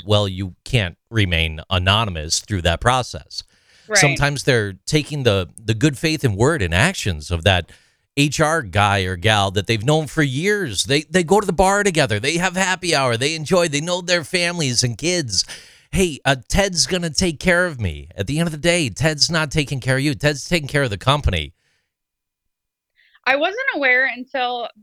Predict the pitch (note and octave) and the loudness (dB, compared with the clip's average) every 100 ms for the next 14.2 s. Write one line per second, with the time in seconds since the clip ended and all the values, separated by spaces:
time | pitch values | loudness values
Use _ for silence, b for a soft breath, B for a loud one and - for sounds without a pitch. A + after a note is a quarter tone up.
0 | - - C4+ D#4 G#4 A#4+ C#4 C#4+ C#4 C4+ | -20 -12 -2 0 0 -8 -4 -4 0 -2
1 | C#4 D4 C4 B3+ A#3+ A3 A3+ G#3+ G3+ G#3 | 0 -2 0 -2 0 -2 -2 0 0 0
2 | G#3+ G#3+ G3+ - G3+ - A3+ G#3 F#3+ F3+ | -2 -2 -8 -4 -6 -2 -2 0 0 0
3 | E3 D#3 - _ _ - B3 C4 D#4 G#4 | -2 -8 -12 _ _ -2 0 0 -4 -4
4 | F#4 C4 A#3+ A#3 - B3+ A#3+ A#3+ A3+ A3+ | -2 0 0 0 -2 -4 -4 -6 -6 -6
5 | A3+ A#3+ - A#3+ A3+ B3 A#3+ G#3+ G3+ F#3+ | -6 -8 -8 0 0 0 -4 -4 0 0
6 | F#3+ G3+ G#3+ A3+ G#3+ G#3+ G#3 G#3+ G#3 F#3+ | 0 -4 -2 -4 -4 -10 -12 -10 -6 -6
7 | A3+ C4+ D4+ C#4 F#3+ F#3 F#3 - _ _ | -2 0 0 0 0 2 -2 -6 _ _
8 | - A#3 A#3+ A3 G#3+ - _ _ _ _ | -2 2 2 2 0 -6 _ _ _ _
9 | D4 D4 D4+ D4 C4+ B3+ - A#3+ G#3+ A#3 | -2 0 0 0 -2 -2 0 0 2 -2
10 | A#3 B3 A#3+ A3 G#3 G#3+ A3 G#3 - B3+ | 0 2 4 4 2 -2 -10 -12 -8 -8
11 | A#3+ A3 A3+ - G#3+ G#3+ G#3+ G3 G#3 G3 | -8 -6 -6 -4 -6 -2 -4 2 2 2
12 | - G#3+ - _ _ A3 A3 G#3 A3 - | -4 -4 -4 _ _ 0 0 -4 -12 -6
13 | B3 B3 A#3 G#3+ A3 G3+ A3 G#3+ G3 G3 | -6 -4 -6 -6 -8 -6 -2 -2 0 -2
14 | A3+ | -6